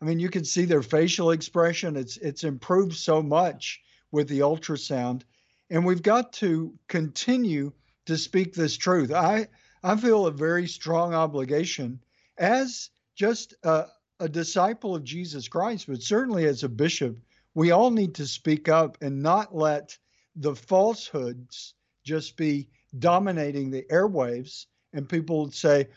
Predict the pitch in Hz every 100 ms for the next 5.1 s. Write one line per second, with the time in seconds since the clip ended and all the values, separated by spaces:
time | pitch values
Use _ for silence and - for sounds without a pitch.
0 | _ 151 160 165 156 147 139 175 160 -
1 | 175 156 170 147 147 143 127 127 - 151
2 | 151 175 170 151 - 151 156 160 - _
3 | 285 254 254 202 214 220 196 190 170 180
4 | 180 170 131 101 _ _ _ - 160 165
5 | 160